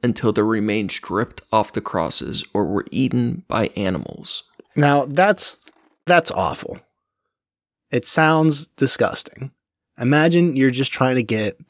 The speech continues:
Speaker 2: from point A to point B. You're a merchant looking to sell your wares. <laughs> And you go to the major city.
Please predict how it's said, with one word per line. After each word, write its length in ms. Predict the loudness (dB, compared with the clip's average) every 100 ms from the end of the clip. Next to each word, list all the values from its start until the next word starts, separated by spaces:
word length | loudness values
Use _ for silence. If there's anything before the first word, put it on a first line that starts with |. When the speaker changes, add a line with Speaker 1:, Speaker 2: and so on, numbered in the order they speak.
| _ _
Speaker 2:
from 180 | -4 -4
point 260 | 2 2 4
A 140 | 0
to 80 | -2
point 320 | -4 -6 -4
B. 300 | -6 -4 -2
You're 180 | 2 4
a 40 | 4
merchant 520 | 2 0 0 -2 -2
looking 260 | -2 0 -2
to 60 |
sell 280 | 0 0 -2
your 180 | -4 -4
wares. 560 | -2 0 0 -2 -6 -12 _
<laughs> 100 | -4 -2 -4 -6
And 120 | -4
you 100 | -2
go 200 | 2 2
to 100 | 4
the 100 | 4 4
major 340 | 4 2 2
city. 460 | 0 0 -2 -4